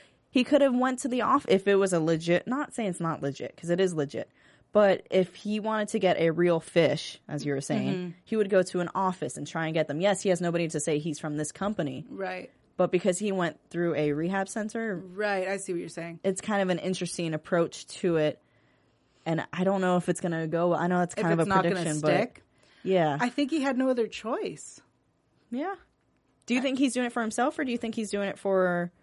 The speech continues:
Speaker 1: something else?
Speaker 2: I think he's doing it to get back in Marty's good graces. I think he went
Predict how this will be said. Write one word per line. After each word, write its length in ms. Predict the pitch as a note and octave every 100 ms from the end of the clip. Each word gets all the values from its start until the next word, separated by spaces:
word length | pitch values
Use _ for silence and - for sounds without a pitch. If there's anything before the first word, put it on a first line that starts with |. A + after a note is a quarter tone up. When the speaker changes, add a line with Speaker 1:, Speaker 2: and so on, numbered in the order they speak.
| _ _ _
Speaker 1:
something 440 | - - F3 D#3
else? 320 | C#3+ C#3 - - -
Speaker 2:
I 140 | C4+
think 180 | E4 F4
he's 140 | D4 G3+
doing 300 | B3+ B3 A3
it 180 | F#3
to 100 | -
get 420 | F3+ E3+ F#3+ F#3 -
back 280 | F3+ F3
in 120 | F3+ E3+
Marty's 300 | E3+ E3+ -
good 160 | E3
graces. 460 | - E3 D3 D3 -
I 140 | G#3
think 200 | G#3+ B3
he 140 | A#3+ G#3
went 340 | F3+ F3+ F3